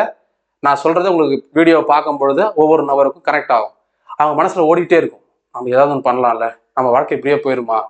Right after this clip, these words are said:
நான் நல்லா படிச்சேன், காலேஜ்ல எல்லாரும் வந்து ரொம்ப பெருமையா பேசுவாங்க, நான் காலேஜ்ல வந்து ஃபர்ஸ்ட் மார்க் வாங்குவேன், ஃபர்ஸ்ட் ரேங்க் வாங்குவேன், எயிட்டி பர்சன்ட் above வாங்கினேன், நைன்டி பர்சன்ட் above வாங்கினேன், ஆனா என்னோட சூழ்நிலை பாருங்க, இப்ப நான் வந்து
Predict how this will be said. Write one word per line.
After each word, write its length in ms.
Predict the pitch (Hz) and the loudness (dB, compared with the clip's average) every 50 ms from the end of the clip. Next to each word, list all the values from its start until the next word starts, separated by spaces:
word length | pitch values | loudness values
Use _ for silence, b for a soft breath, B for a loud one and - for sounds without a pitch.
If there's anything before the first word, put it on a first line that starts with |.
| - _ _ _ _ B B B B B B B B | -12 _ _ _ _ B B B B B B B B
நான் 160 | - 131 120 117 | -4 0 0 2
நல்லா 160 | 117 135 156 151 147 | 2 2 0 0 -2
படிச்சேன், 360 | 139 135 - - 135 120 107 - - | -4 -4 -4 -4 -6 -6 -6 -4 -2
காலேஜ்ல 320 | 131 147 160 147 139 131 | 0 0 0 -2 -2 -2
எல்லாரும் 300 | 135 139 139 135 139 135 | 0 0 2 0 0 -2
வந்து 160 | 127 127 123 123 | -4 -6 -8 -6
ரொம்ப 120 | 123 135 131 - | -6 -6 -2 0
பெருமையா 300 | 131 135 139 139 139 131 - 131 | 0 0 2 0 0 -2 -4 -6
பேசுவாங்க, 420 | 123 - - 120 117 113 113 113 | -10 -6 -4 -2 -2 -2 -2 -4
நான் 200 | 110 113 110 - | -6 -6 -4 -2
காலேஜ்ல 340 | - 135 151 156 143 139 131 | 0 0 0 0 -2 -4 -4
வந்து 240 | 123 127 127 143 - | -6 -6 -8 -8 -2
ஃபர்ஸ்ட் 320 | - 139 131 - - - 151 139 123 123 | -2 -2 -2 -2 -2 0 0 0 2 2
மார்க் 220 | 123 123 120 - 117 | 0 0 0 0 -2
வாங்குவேன், 280 | 117 117 117 120 113 - | -2 -2 -2 -6 -4 -2
ஃபர்ஸ்ட் 260 | 131 127 - - - | -2 -4 -2 -2 -2
ரேங்க் 260 | 143 139 143 143 127 123 117 | -2 -2 -2 -4 -6 -6 -6
வாங்குவேன், 360 | 113 113 107 107 107 113 113 131 | -6 -6 -6 -8 -8 -4 -2 0
எயிட்டி 200 | 147 147 147 143 - | 0 -2 -2 -2 -2
பர்சன்ட் 280 | 135 123 - 135 123 127 | -2 -2 -2 -4 -6 -4
above 180 | 117 123 120 120 117 | 0 0 2 2 2
வாங்கினேன், 280 | 117 117 117 120 117 123 | 0 0 -2 -4 -4 -4
நைன்டி 260 | 139 156 160 160 156 - 143 | -4 -2 -2 -4 -4 -2 -2
பர்சன்ட் 220 | 139 139 139 139 127 | -4 -2 -4 -4 -2
above 180 | 127 131 127 120 | 0 0 0 0
வாங்கினேன், 320 | 117 117 110 117 113 107 - _ _ _ _ _ _ | 0 -2 -4 -6 -6 -6 -10 _ _ _ _ _ _
ஆனா 160 | 131 135 147 | -4 -2 -2
என்னோட 180 | 143 135 127 123 | -2 -2 -4 -4
சூழ்நிலை 360 | 120 - 156 156 151 139 127 123 123 | -2 -2 0 2 2 2 2 2 0
பாருங்க, 380 | 127 131 127 131 135 135 - _ _ _ _ _ | 0 0 -2 -4 -4 -4 -8 _ _ _ _ _
இப்ப 160 | _ - 135 | _ -2 0
நான் 200 | 131 127 123 120 123 | 2 2 2 0 0
வந்து 200 | 123 123 151 | 0 0 0